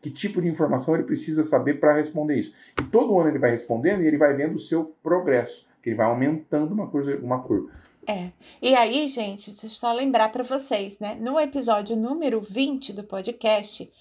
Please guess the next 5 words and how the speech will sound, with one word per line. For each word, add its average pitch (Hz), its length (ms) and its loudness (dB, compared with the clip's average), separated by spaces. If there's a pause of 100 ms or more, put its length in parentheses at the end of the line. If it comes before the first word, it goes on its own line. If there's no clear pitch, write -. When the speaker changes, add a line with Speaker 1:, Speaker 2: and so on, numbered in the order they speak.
(200)
Speaker 2:
o 277 80 -4
professor 277 580 0
Luiz 220 380 0
Ernesto 196 560 -4
Troncon 226 600 -4